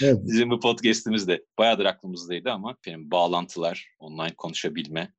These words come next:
Speaker 2: lagsız, e, gecikmesiz konuşabilme, interaksiyona girebilme, e, teknolojisi anca gelişti.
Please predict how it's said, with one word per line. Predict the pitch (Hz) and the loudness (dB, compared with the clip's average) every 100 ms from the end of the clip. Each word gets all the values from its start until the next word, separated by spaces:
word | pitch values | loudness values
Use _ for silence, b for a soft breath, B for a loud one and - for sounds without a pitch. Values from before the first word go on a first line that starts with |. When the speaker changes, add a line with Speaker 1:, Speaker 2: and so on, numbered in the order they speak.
| _ - | _ -16
Speaker 2:
lagsız, | 139 78 82 - 165 90 - - - | -6 -2 -2 -2 -6 -6 -8 -12 -16
e, | 76 | -14
gecikmesiz | 71 - - - 80 - 82 - - - | -10 -8 -8 -10 -8 -6 -4 -6 -6 -10
konuşabilme, | 80 78 78 78 82 | -8 -6 -6 -6 -8
interaksiyona | 78 78 78 - 80 | -8 -8 -6 -8 -8
girebilme, | 78 80 78 76 78 - - | -2 0 0 -2 -6 -8 -10
e, | 76 69 | -12 -8
teknolojisi | 80 76 73 - 87 | -8 -6 -6 -4 -2
anca | 80 76 | -4 -6
gelişti. | - - - | -10 -10 -12